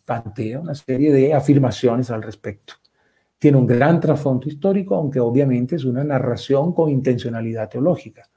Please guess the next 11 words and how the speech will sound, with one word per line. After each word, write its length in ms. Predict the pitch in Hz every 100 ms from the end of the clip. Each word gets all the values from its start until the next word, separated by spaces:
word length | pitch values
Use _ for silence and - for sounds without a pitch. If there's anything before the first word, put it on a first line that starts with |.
| _
pero 140 | 139 117
aún 160 | 123
así 400 | 156 135 123 127 _ - -
estructura 800 | 135 - 127 127 - 165 147 113
en 100 | 120
una 140 | 147
especie 420 | 143 151 156 143
de 60 | 120
sucesión 720 | - - - 135 - 175 175
cronológica 1120 | 175 156 143 131 147 160 - 143 - 135 123 _ _ _ _
consecuente, 960 | - 131 - 117 147 143 117 101 135